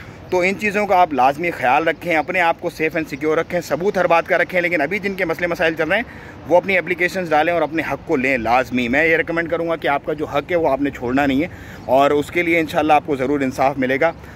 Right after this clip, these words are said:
तो मुझे दें इजाज़त, फिर इंशाल्लाह इसी तरह की किसी वीडियो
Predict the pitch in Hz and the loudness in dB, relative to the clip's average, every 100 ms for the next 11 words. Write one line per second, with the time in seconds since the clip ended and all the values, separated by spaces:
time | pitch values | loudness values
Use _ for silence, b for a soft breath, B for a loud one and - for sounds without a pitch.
0 | - 131 135 131 127 131 143 190 190 160 | -6 0 2 4 2 2 2 2 2 4
1 | 147 156 160 170 175 170 156 151 135 156 | 4 4 0 -2 -2 0 0 0 -2 0
2 | 147 147 139 151 123 123 139 143 139 | 0 -2 -4 -2 -2 0 2 2 2